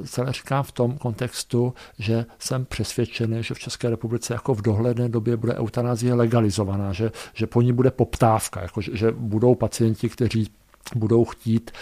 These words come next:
tuhle možnost využít a nebudou chtít až do konce žít, protože nebudou nastaveni na to, že by v těch dnech v závěru života chtěli hledat a nacházet nějaký smysl. A, a zároveň bude pak velkou výzvou pro paliativní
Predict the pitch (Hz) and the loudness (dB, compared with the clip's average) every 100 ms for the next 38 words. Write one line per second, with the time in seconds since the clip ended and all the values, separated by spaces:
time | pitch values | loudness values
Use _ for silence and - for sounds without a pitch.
0 | - - 117 101 107 110 101 104 - 101 | -16 -4 0 2 4 2 0 -2 -2 -4
1 | 104 92 107 101 - 107 104 110 98 - | -2 -2 -2 -4 -2 0 2 2 0 -6
2 | 110 - 101 101 104 - 107 104 - 113 | -10 -4 -4 -2 -2 0 0 0 0 0
3 | - - - 92 107 104 - 101 - 107 | -2 -12 -4 -2 0 -2 -2 -2 0 0
4 | 117 107 107 113 107 101 - - - 101 | 2 2 2 4 4 4 -2 -14 -4 -4
5 | - - 101 107 107 101 110 104 104 - | -2 -2 2 4 4 2 0 2 0 0
6 | - 104 104 90 107 107 - - 110 98 | 0 0 0 2 4 4 2 -4 -2 0
7 | 98 107 101 107 101 107 - 113 107 98 | 2 2 2 2 2 -2 0 2 2 2
8 | 107 107 - 104 - 107 104 107 - 101 | 2 2 2 -2 -2 0 0 0 -2 -4
9 | - 117 - 107 - 104 107 - - - | -2 -4 -2 -4 -2 -4 -4 -8 -16 -14
10 | - - - - 104 104 98 - - - | -12 -14 -18 -6 -4 -2 -4 -12 -12 -4
11 | 98 101 110 117 117 107 110 117 117 - | -2 0 0 2 0 0 0 2 0 -4
12 | - 120 - - 101 107 107 127 117 107 | -4 -4 -4 -8 0 0 2 4 4 2
13 | 104 107 117 117 123 - - 110 - 107 | -2 4 8 8 6 0 -4 -4 0 0
14 | 110 107 123 117 | 0 0 -2 -2